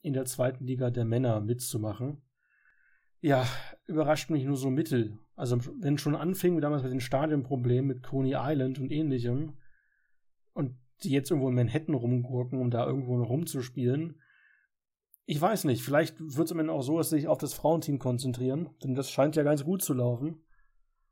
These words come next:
also deswegen, ja. New Eng-, äh, New York ist ein doch kompliziertes Pflaster für Fußballvereine.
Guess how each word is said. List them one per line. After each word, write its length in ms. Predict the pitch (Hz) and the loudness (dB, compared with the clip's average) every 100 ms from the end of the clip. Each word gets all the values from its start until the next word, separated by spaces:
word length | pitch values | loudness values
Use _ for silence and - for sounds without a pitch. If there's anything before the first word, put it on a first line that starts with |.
| _ _ | _ _
also 220 | - 127 | -4 -2
deswegen, 640 | 127 127 131 123 120 110 - _ _ _ _ _ | 0 -2 0 2 0 -2 -12 _ _ _ _ _
ja. 440 | 131 123 113 - _ _ _ | -2 2 2 -2 _ _ _
New 120 | 147 | 0
Eng-, 260 | 202 196 247 | 0 0 -4
äh, 300 | 190 151 147 | -2 0 0
New 140 | 151 | 2
York 340 | 170 156 156 - | 6 6 6 4
ist 220 | 170 - | -6 -4
ein 380 | 151 139 139 127 | -2 0 -2 -2
doch 200 | 143 - | -4 -2
kompliziertes 640 | 147 143 - 156 143 123 | -2 -2 -2 -2 -2 -6
Pflaster 640 | - - 131 - 117 120 | -6 -4 -4 -2 -4 -4
für 180 | - 135 | -6 -6
Fußballvereine. 960 | 123 147 - 127 123 123 117 117 147 | -4 -6 -4 -4 -2 -2 -2 -2 -6